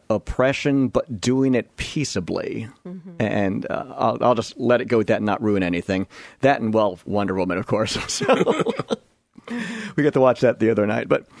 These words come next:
Speaker 1: I love putting strong women out as examples.
Speaker 2: Mm-hmm.
Speaker 1: So a couple of things that strike me about you, Chaplain Pam of Adventist Medical Center, is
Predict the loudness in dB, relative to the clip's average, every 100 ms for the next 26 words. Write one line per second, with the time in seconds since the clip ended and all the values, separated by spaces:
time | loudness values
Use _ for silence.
0 | -16 -18 _ -20 _ 0 2 4 0 0
1 | 0 2 2 0 2 4 4 4 2 2
2 | 0 0 0 0 0 0 -2 -2 -2 -2
3 | -2 -4 -6 -4 -6 -6 -4 -4 -4 -8
4 | -10 -8 0 4 4 2 -2 -8 -4 -2
5 | 0 2 2 4 2 2 0 2 2 4
6 | 2 2 0 -2 -2 -2 -2 -2 -2 -2
7 | -2 -2 -2 -2 -2 -2 -2 -4 -4 -4
8 | -2 -2 -2 0 -2